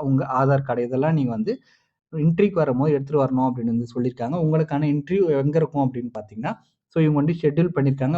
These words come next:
பாரத் எலக்ட்ரானிக்ஸ் லிமிடெட், நந்தம்பாக்கம், சென்னை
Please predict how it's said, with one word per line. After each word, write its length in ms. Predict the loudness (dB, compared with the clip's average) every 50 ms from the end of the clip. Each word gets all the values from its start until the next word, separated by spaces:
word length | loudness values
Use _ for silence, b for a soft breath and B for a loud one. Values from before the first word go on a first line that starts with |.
| 0
பாரத் 420 | 0 0 0 0 0 0 -2 -2 -4
எலக்ட்ரானிக்ஸ் 600 | -6 -6 -6 -8 -6 -4 -2 -2 -2 -2 -2 -4
லிமிடெட், 420 | -4 -2 -2 -2 -4 -4 -6 -6 -2
நந்தம்பாக்கம், 760 | 0 0 2 2 2 2 2 0 -2 -4 -4 -4 -2 -2 -2 -4 B B B B B B B B _ _ -2
சென்னை 320 | 0 2 2 2 2 2